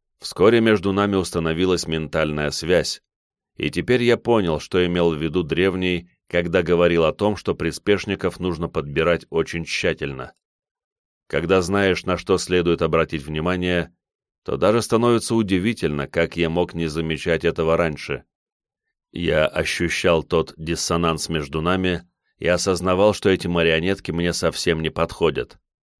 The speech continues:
Но пока мне придется немного их потерпеть. Четыре марионетки встали, деловито отряхнулись и направились к нашим проводникам, поднимая их с земли. Те начали голосить на два голоса.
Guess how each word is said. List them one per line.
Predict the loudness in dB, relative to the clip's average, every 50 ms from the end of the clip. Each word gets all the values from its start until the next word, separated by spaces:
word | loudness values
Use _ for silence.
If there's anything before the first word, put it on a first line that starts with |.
| _ _ _ _
Но | -10 -4 -2 0 0
пока | 2 0 0 2 0 0 0
мне | 0 -2 -2
придется | 0 0 0 2 2 0 0 0 -2 -2
немного | -2 -2 -2 -2 -2 -4 -4 -2 -4 -4
их | -4 -4 -8 -8 -8 -6
потерпеть. | -8 -6 -2 -2 -2 -2 -2 -6 -8 -8 -8 -12 -18 _ _ _ _ _ _ _ _ _ _ _ _ _ _ _ _ _ _ _ _ _
Четыре | -12 -12 -4 -2 -2 -2 0
марионетки | 0 0 0 0 0 0 0 -2 -4 -6 -6 -10 -12
встали, | -12 -8 -4 -2 0 0 0 0 -2 -4 -6 _ _ _ _ _ _
деловито | -8 -4 0 2 2 2 2 0 0 0 0 0
отряхнулись | 0 0 -2 -4 -4 -4 -4 -2 -2 0 0 -2 -4 -6 -10 _ _ _ _ _ _ _ _
и | -4 -2
направились | 0 0 0 0 2 2 2 2 2 2 0 0 -2
к | -6 -4
нашим | -2 0 0 0 -2 -6 -6 -4
проводникам, | -2 0 0 0 -2 -2 -6 -8 -4 -2 -2 -2 -2 -2 -6 -10 _ _ _ _ -4
поднимая | -2 -2 -2 -2 -6 -4 -2 0 0 0 0 -2
их | -4 -4 -6 -6 -6 -8 -12 -12
с | -10
земли. | -10 -6 -6 -6 -4 -4 -4 -6 -6 -8 -12 _ _ _ _ _ _ _ _ _ _ _ _ _ _ _ _
Те | 2 4 4 4
начали | 4 2 2 0 0 0 0 0
голосить | 2 2 2 2 2 2 0 0 -4 -4 -4 -2
на | -2 -2 -2
два | 0 0 -2
голоса. | 0 2 2 2 2 2 0 -2 -6 -6 -8 -8